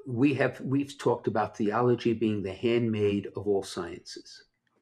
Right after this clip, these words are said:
And philosophy is the handmaid to theology. We talk about nature and grace. That's philosophy and theology.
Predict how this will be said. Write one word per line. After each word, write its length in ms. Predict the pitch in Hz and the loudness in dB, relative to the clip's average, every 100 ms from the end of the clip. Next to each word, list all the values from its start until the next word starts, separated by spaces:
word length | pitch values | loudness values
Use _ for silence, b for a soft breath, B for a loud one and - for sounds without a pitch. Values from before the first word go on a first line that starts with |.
| _ _ _ b b b | _ _ _ b b b
And 140 | 117 - | -6 2
philosophy 600 | 113 127 143 - 120 117 | 4 6 4 2 -2 0
is 200 | 110 - | 0 -2
the 80 | |
handmaid 460 | 104 113 107 104 98 | 2 2 4 2 2
to 100 | - | -2
theology. 600 | - 92 82 82 - - - _ _ _ _ _ _ _ _ _ B B B | -2 -4 -4 -8 -12 -14 -16 _ _ _ _ _ _ _ _ _ B B B
We 140 | 127 117 | 0 4
talk 240 | 151 143 | 6 6
about 300 | 123 117 - | 6 4 4
nature 340 | 123 123 - | 2 2 2
and 120 | 113 107 | 2 2
grace. 460 | 90 87 - - - _ _ _ _ _ | -2 -4 -8 -18 -20 _ _ _ _ _
That's 180 | 101 - | -4 -2
philosophy 640 | - 101 101 - - 104 | 2 4 4 0 -2 0
and 120 | 92 | 0
theology. 600 | 92 85 - - - 92 | -2 -6 -6 -10 -12 -14